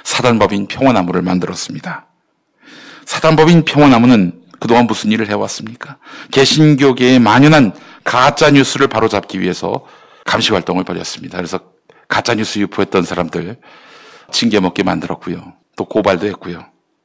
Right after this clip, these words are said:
그래서인지 요즘 그 이 가짜뉴스의 온상인 카카오톡방, 정치 지향적인 카카오톡방에는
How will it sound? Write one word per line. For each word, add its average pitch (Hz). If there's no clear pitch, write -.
그래서인지 170
요즘 139
그 113
이 110
가짜뉴스의 123
온상인 113
카카오톡방, -
정치 -
지향적인 104
카카오톡방에는 98